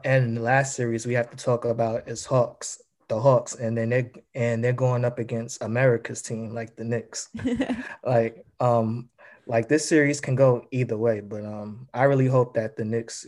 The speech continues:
Speaker 1: you know, beats them in, like, five or six.
Speaker 2: Yeah, I don't know. <sighs> You know, the Hawks, I, I believe, are favored in this series.
Speaker 1: Yeah, yeah, I saw that.
Speaker 2: Um, I love the Knicks.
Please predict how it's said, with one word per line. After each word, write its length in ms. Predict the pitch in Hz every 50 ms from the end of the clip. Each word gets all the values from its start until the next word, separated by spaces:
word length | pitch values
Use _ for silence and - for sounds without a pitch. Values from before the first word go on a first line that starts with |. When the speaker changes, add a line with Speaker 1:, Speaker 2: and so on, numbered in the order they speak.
| -
Speaker 1:
you 100 | - 117
know, 340 | 113 113 110 113 113 127 131 - _ - 127 - 117 127 _ _ _
beats 240 | - 127 117 - -
them 180 | - 117 113
in, 60 | 113 110
like, 180 | 107 110 -
five 280 | - 120 117 110 104 107
or 60 | 110
six. 500 | 110 - - 113 - - _ - - - _ _ _ _ _ _ _ _ _ _ _ _ _ _ _ _ _ _ _ _ _ _ _ _ _ _ _ _ _ _ _ _ _ _ _ _ _ _ _
Speaker 2:
Yeah, 540 | 190 202 208 226 233 226 233 202 190 - -
I 200 | 123 175 226 254
don't 160 | 294 320 330
know. 340 | 330 320 311 320 285 - -
<sighs> 320 | - 220 - - 220 214 -
You 160 | 208 220 285
know, 80 | 302 277
the 80 | 262
Hawks, 300 | 233 254 262 339 - - -
I, 160 | 240 262 - -
I 80 | 196 220
believe, 320 | 208 226 220 240 285 247
are 100 | 233 196
favored 440 | - - 185 196 247 247 196 180 160
in 120 | 156 156
this 180 | 156 151 165 -
series. 640 | - 170 156 147 147 147 147 147 185 - - - - _ _ _ _ _ _ _ -
Speaker 1:
Yeah, 380 | 120 127 131 131 123 127 123 120
yeah, 100 | 113 113
I 40 |
saw 260 | 127 - - 127 120 113
that. 260 | 95 98 - - _ _ _ - 135 - _ _ _ -
Speaker 2:
Um, 560 | - 196 190 185 180 175 175 165 165 175 165 - _ _
I 100 | - 214
love 240 | 247 269 285 285 208
the 60 | 233
Knicks. 560 | 202 196 170 143 - - - - - - -